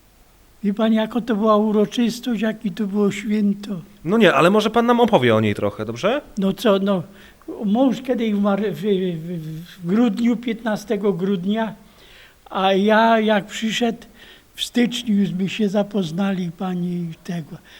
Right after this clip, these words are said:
Speaker 1: Ale my się znali jeszcze kiedyś, jak jeździły, bo ja byłem koliarzem w Nysie.
Speaker 2: Mhm.
Speaker 1: I jeździł do tego, do brzegu, no to z nią się tylko w pociągu, co tam też spotykałem, no ale to,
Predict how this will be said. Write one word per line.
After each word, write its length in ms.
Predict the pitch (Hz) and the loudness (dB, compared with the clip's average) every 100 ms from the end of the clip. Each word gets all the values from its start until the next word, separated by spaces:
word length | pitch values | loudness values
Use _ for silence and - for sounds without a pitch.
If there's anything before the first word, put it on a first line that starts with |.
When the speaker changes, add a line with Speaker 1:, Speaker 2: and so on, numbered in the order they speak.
| - | -8
Speaker 1:
Ale 200 | 190 202 | -2 2
my 140 | 226 220 | 2 0
się 180 | 247 208 | -2 -4
znali 380 | 185 220 220 | 0 0 2
jeszcze 300 | 208 202 - | -2 -2 -4
kiedyś, 480 | 190 - 202 208 170 | -8 -2 -2 -2 -4
jak 400 | 208 196 185 165 | -4 -2 -2 -2
jeździły, 520 | 180 202 156 180 196 | 0 0 -2 -2 -2
bo 100 | 170 196 | -2 0
ja 180 | 202 | 0
byłem 240 | 190 202 180 | 0 -2 -2
koliarzem 640 | 214 202 214 208 170 180 | -2 -2 0 0 -2 -4
w 60 | 160 | -4
Nysie. 340 | 185 175 - | -2 -4 -6
Speaker 2:
Mhm. 340 | 160 135 143 202 - _ _ _ - - _ _ _ - | -10 -12 -16 -18 -20 _ _ _ -20 -20 _ _ _ -14
Speaker 1:
I 340 | 285 220 214 | -4 -2 2
jeździł 540 | 214 220 165 170 220 202 | 4 4 4 0 2 2
do 220 | 165 208 | 2 0
tego, 480 | 202 202 160 180 156 - - - _ 208 | 2 -2 0 -4 -4 -8 -20 -20 _ -4
do 200 | 208 208 | -2 -2
brzegu, 680 | 175 180 226 208 202 226 - - | -2 0 0 0 -2 -2 -2 -6
no 120 | 208 | -4
to 260 | 202 226 214 | -2 -2 -2
z 140 | 165 | -2
nią 220 | 180 214 196 | -2 0 0
się 140 | 226 | -2
tylko 280 | 175 175 208 | -4 -6 -8
w 80 | - | -4
pociągu, 500 | 202 - 196 170 180 | -6 -2 -4 -4 -6
co 200 | 208 170 | -6 -6
tam 280 | 202 180 | -6 -6
też 240 | 165 202 156 | -6 -8 -8
spotykałem, 760 | - 175 139 - 180 165 160 165 | -8 -8 -8 -8 -6 -6 -6 -6
no 60 | |
ale 160 | 180 190 | -6 -6
to, 160 | 208 | -4